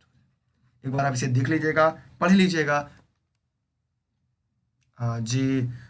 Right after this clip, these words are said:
हाँ, प्रभा मिश्रा जी, बहुत बहुत धन्यवाद। अ, गुड आफ्टरनून। और प्रश्न नंबर छत्तीस है, छत्तीस में बताना है एक से लेके सौ तक लिखने में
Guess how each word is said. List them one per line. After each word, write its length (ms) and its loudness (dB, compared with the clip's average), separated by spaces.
हाँ, 140 -2
प्रभा 280 0
मिश्रा 240 -2
जी, 60 -2
बहुत 180 0
बहुत 140 0
धन्यवाद। 440 0
अ, 240 -2
गुड 140 2
आफ्टरनून। 440 -2
और 100 -2
प्रश्न 920 -8
नंबर 220 0
छत्तीस 480 -4
है, 80 -8
छत्तीस 320 -4
में 120 2
बताना 360 0
है 180 0
एक 200 0
से 200 -4
लेके 540 -4
सौ 380 2
तक 200 2
लिखने 460 2
में 300 0